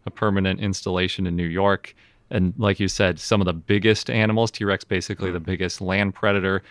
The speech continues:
Speaker 1: Diplodocus, one of the biggest things ever to walk, herbivore or carnivore. And it started showing up in all the comics and movies and everything like that. So that's, I think,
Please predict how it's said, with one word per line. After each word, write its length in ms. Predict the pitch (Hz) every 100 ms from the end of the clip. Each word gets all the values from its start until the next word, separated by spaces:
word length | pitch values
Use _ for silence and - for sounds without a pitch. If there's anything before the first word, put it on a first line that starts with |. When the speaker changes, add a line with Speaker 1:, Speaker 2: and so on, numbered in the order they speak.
| _ -
Speaker 1:
Diplodocus, 640 | - 104 92 95 98 -
one 100 | 98
of 80 | 90
the 60 | 80 98
biggest 380 | 92 87 - - _ _ _ _ _ _ -
things 520 | 127 110 101 98 - -
ever 380 | 101 87 92 90
to 140 | -
walk, 420 | 87 87 98 -
herbivore 640 | 120 113 101 92 90 92 98
or 140 | 110
carnivore. 580 | - 90 87 80 87 90 - - - - -
And 540 | 95 90 87 85 - -
it 120 | 110 -
started 240 | 101 90
showing 180 | - 92
up 100 | 90
in 80 | 92
all 160 | 90
the 140 | 123 175 _ _ -
comics 520 | - 87 - - -
and 140 | 87
movies 400 | 80 87 85 82 90
and 80 |
everything 320 | 85 85 92 85
like 220 | 82 -
that. 260 | 92 82 - _ _ -
So 340 | - 85 85 - _ _ _ _ _ _
that's, 240 | 113 117 -
I 80 | 110
think, 280 | - 104